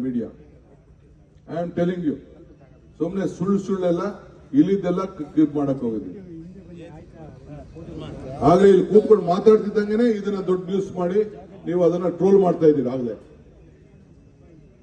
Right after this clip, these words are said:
ಹತ್ರ ಬರ್ತಾ ಇದೆ ಅಂತ ಎಲ್ಲಿ ಹೇಳಿದೀನಿ ನಾನು? ಹೇಳಿದೀನಿ ಅಲ್ರಿ? ಯಾರು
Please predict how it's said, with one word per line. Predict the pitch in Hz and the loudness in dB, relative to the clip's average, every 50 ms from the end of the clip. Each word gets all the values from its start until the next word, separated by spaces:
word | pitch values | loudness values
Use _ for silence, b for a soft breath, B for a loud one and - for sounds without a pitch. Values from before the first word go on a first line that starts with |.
| _ _ _ - - 147 | _ _ _ -8 -2 -2
ಹತ್ರ | 151 151 190 196 196 170 | 0 0 0 -2 0 0
ಬರ್ತಾ | 180 175 - 175 165 | 0 0 2 2 2
ಇದೆ | 160 160 151 | 2 0 0
ಅಂತ | 147 160 180 | 0 0 4
ಎಲ್ಲಿ | 208 202 | 4 4
ಹೇಳಿದೀನಿ | 196 202 202 196 190 185 | 4 4 2 2 0 -2
ನಾನು? | 180 202 233 226 - 180 | -6 -6 -8 -10 -8 -8
ಹೇಳಿದೀನಿ | 185 196 214 208 196 196 196 | -6 -6 -4 -4 -4 -6 -6
ಅಲ್ರಿ? | 190 202 240 302 - - - _ - 185 180 190 190 180 175 175 175 170 160 156 147 - 151 160 175 185 180 156 156 151 147 147 175 190 196 214 220 208 - - - - 151 - - - - - - - - - - - - - - - - - - 131 131 | -8 -8 -10 -10 -12 -18 -20 _ -20 -20 -20 -18 -16 -16 -16 -16 -16 -16 -18 -18 -20 -18 -18 -18 -18 -18 -18 -18 -18 -18 -18 -18 -18 -18 -16 -16 -16 -18 -18 -20 -20 -20 -20 -20 -20 -20 -20 -20 -20 -20 -20 -20 -20 -20 -20 -20 -20 -20 -18 -8 -2 4 6
ಯಾರು | 151 170 185 190 196 196 196 | 6 6 8 6 4 4 4